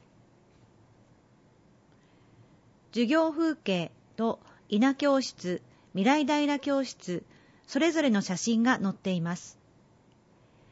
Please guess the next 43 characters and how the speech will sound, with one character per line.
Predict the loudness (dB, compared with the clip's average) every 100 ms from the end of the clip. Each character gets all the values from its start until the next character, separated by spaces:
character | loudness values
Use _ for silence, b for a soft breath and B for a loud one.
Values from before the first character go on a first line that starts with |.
| b b b b _ _
教 | 0 2 2
室、 | -2 -2 -2 -2 -6 b b
稲 | 2 4 4
教 | 2 0 0
室、 | -4 -8 -6 -8 _ -20 _
稲 | -2 2 2
公 | 2 2
民 | 4 4 2
館、 | -2 -4 -6 -12 _ _ _ _ _
毎 | 2 2
週 | 2 0 2
日 | 4 2 2 2
曜 | 2 2
日、 | 0 -4 -8 -20 _ _ _ _ _ _ _ b b b b b b _ 2
午 | 4
後 | 4
二 | 4 4
時 | 2
か | -2 0
ら | 0 -2 -4
三 | 0 2
時 | 2 2
三 | 2 2
十 | 2 -2
分。 | -6 -6 -6 -10 _ _ _ b b b b b
未 | 0
来 | 4 4
平 | 4 2 2 0
教 | 0 0
室、 | -2 -6 -4 -6 _ b b b b
未 | 2
来 | 4 4
平 | 2 2 2 0 -2
コ | 0
ミ | 2
ュ | 4
ニ |
テ | 2 0
ィ | 0
セ | 2 2
ン |
タ | 0 -2
ー、 | -6